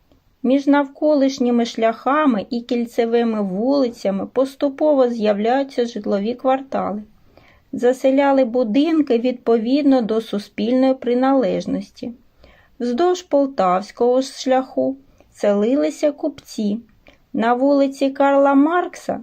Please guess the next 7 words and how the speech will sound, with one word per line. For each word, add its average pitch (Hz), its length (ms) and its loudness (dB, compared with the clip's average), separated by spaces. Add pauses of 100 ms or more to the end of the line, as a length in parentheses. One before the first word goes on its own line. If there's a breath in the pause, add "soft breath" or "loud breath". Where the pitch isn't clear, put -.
(160)
розташовувалися 233 1040 0
дворяни, 175 680 -4 (580 soft breath)
на 262 220 2
Коцарській 277 840 0
і 233 260 -4
Чеботарській — 214 1120 -2
ремісники. 214 1040 0